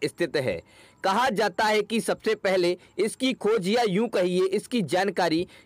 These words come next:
क्रिस्टोफर कोलंबस ने दुनिया को दी थी। उन्होंने अपने लेखों के माध्यम से बताया था कि किस तरह की घटनाएं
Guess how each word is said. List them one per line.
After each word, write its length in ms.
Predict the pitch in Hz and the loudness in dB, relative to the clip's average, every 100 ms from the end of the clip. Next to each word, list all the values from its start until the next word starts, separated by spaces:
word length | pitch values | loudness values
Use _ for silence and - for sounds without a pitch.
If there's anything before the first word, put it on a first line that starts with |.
| - | -4
क्रिस्टोफर 580 | 220 208 - 226 247 247 | -2 -2 -2 0 0 -2
कोलंबस 560 | - 190 190 190 214 196 | 0 0 2 2 0 0
ने 140 | 214 | -2
दुनिया 400 | 160 175 185 202 | 0 -2 0 0
को 180 | 180 208 | 0 -2
दी 200 | 135 139 | 0 -4
थी। 260 | - 107 85 - - - | -2 -6 -8 -12 -20 -6
उन्होंने 360 | 190 247 285 277 | -2 0 2 2
अपने 280 | 180 214 226 | 0 0 0
लेखों 340 | 196 185 240 | 0 0 -2
के 160 | 220 190 | 0 0
माध्यम 380 | 170 170 190 208 | 0 0 -2 -2
से 140 | 190 | -2
बताया 480 | 139 147 165 180 202 | -2 -2 0 2 0
था 160 | 185 190 | 0 -4
कि 240 | 175 160 - - - | -2 -4 -4 -20 -6
किस 200 | 247 254 | -2 -2
तरह 220 | - 208 214 | 0 0 0
की 160 | 214 | 0
घटनाएं 480 | 180 185 196 175 175 | 0 0 0 0 0